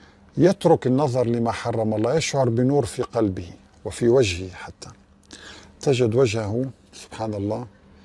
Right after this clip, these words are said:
فيه سيماهم في وجوههم، تجد فيه نورا سبحان الله. فنسأل الله عز وجل أن يجنبنا <clears throat> النظر لما حرم الله وأن يرزقنا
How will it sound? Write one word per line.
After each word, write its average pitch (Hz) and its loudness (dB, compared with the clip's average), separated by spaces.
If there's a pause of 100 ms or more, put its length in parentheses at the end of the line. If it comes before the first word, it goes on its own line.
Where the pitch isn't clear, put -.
(420)
فيه 110 0 (840)
سيماهم 135 0
في 123 0
وجوههم، 104 2
تجد 110 -2
فيه 107 -2
نورا 107 0 (600)
سبحان - -10
الله. 87 -6 (1200)
فنسأل 156 0
الله 123 4
عز 113 0
وجل 113 0
أن 107 -4
يجنبنا 110 2 (500)
<clears throat> - -8
النظر 110 -2 (240)
لما 104 -2
حرم 101 -4
الله 98 -2 (2500)
وأن 135 2
يرزقنا 120 0